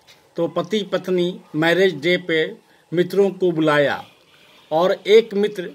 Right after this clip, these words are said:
ने उनकी पत्नी को हीरे की हार भेंट किया। पति देखता रह गया।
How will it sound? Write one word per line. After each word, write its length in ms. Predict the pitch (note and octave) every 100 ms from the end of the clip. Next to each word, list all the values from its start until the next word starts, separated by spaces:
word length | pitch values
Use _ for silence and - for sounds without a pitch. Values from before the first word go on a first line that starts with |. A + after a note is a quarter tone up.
| _ _ _ E3+
ने 180 | F#3+
उनकी 480 | G#3 F#3 F#3+ F#3+ G3+
पत्नी 460 | G3 F#3+ F#3 G#3+ G#3
को 420 | - F3+ F#3+ - _ _ _ _
हीरे 380 | B2+ F3+ G3+ G#3+
की 220 | G#3 F#3
हार 400 | E3 F3+ E3+ - - _ _ _ C#3+
भेंट 280 | D#3 G3+
किया। 380 | G3 D#3+ D3 F2+ - _ _ _ _ -
पति 300 | F3 G3+ A3+
देखता 460 | F3+ G3 - A3 G#3+
रह 180 | G3 F#3+
गया। 380 | D#3+ E3 F#3